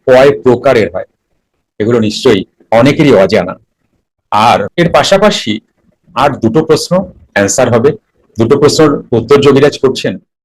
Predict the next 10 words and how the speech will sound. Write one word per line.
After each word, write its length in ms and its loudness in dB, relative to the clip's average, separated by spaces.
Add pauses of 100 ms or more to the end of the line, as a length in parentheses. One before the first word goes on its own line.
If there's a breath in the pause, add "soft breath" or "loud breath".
(160)
"মুক্ত 480 0
কিভাবে 420 4
হওয়া 200 0
যায়? 160 -10 (380)
স্থায়ী 540 0
স্থিতি 560 -4
কি?" 200 -12 (380)
স্থায়ী 220 -2
স্থিতি 240 -2
মানে 220 2